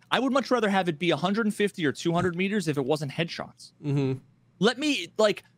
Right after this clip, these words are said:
Speaker 1: a sniper, n-, correct me if I'm wrong, but is a sniper going to be aiming for headshots on, like, moving targets? Maybe if it's like the old Call of Duty,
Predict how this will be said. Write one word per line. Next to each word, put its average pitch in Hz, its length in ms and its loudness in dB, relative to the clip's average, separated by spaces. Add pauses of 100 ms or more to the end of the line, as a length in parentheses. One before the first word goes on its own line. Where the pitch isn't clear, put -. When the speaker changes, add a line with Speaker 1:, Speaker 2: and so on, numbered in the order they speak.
(140)
Speaker 1:
a 180 60 4
sniper, 208 800 0 (600)
n-, 180 140 0
correct 160 400 2
me 214 120 2
if 202 120 0
I'm 196 180 0
wrong, 151 320 2
but 135 320 2 (240)
is 160 180 2
a 165 80 0
sniper 196 500 -2
going 175 400 0
to 165 80 -2
be 165 240 -4 (1000)
aiming 220 380 0
for 180 340 0
headshots 202 1400 -4
on, 175 300 0
like, 160 240 2
moving 208 600 0
targets? 220 560 0
Maybe 233 340 0
if 226 120 0
it's - 180 -2
like 180 200 0
the 175 140 0
old 180 320 2 (440)
Call 175 280 4
of 170 100 2
Duty, 170 500 0